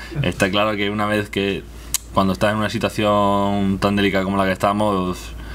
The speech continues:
encontrarnos con un gol a favor tan pronto, una expulsión, creo que provocó cierta ansiedad que no nos dejó, todos sabíamos que teníamos que ganar, sea como sea, y creo que no nos dejó jugar, eh, como,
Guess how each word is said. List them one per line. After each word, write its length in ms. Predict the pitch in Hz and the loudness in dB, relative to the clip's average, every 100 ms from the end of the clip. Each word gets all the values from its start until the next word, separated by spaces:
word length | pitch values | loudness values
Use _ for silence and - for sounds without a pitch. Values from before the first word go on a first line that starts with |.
| - - - - - - | -12 -14 -14 -14 -14 -2
encontrarnos 600 | 92 92 92 95 110 110 | 0 2 2 2 2 2
con 180 | 110 107 | 2 0
un 380 | 107 107 107 | 0 0 2
gol 200 | 104 107 | 4 4
a 120 | 104 98 | 4 2
favor 260 | 104 107 | 0 0
tan 160 | 104 101 | 0 2
pronto, 380 | 113 110 98 92 | 2 2 -2 -2
una 200 | 98 104 | -2 -2
expulsión, 480 | - 104 120 113 | 0 2 2 2
creo 180 | 104 104 | 2 2
que 340 | 101 98 98 92 - - - | 2 0 -2 -6 -10 -16 -6
provocó 380 | - 101 92 104 | 0 2 2 0
cierta 300 | - 104 107 | 0 0 0
ansiedad 320 | 95 104 107 | 0 0 0
que 100 | 101 | 0
no 100 | 101 | -2
nos 140 | 104 98 | 0 0
dejó, 720 | 98 107 104 101 95 76 71 - - | 0 0 0 0 -2 -4 -8 -12 0
todos 240 | 110 113 113 | 4 4 4
sabíamos 340 | 107 117 98 | 4 4 0
que 120 | 101 | 0
teníamos 200 | 92 107 | 2 2
que 100 | 117 | 2
ganar, 260 | 113 110 98 - - - - - - - | 0 0 -6 -14 -20 -20 -18 -18 -16 -12
sea 220 | - 113 110 | 2 4 4
como 220 | 113 107 | 4 2
sea, 260 | 117 127 | 2 2
y 240 | 120 98 92 | 2 0 0
creo 160 | 98 | -2
que 100 | 98 | -2
no 80 | 104 | 0
nos 140 | 107 98 | 0 0
dejó 240 | 95 107 | 0 -2
jugar, 380 | - 104 104 95 | 0 2 2 0
eh, 380 | 101 95 92 90 | -4 -2 -2 -2
como, 420 | 82 87 85 80 | -2 0 0 -2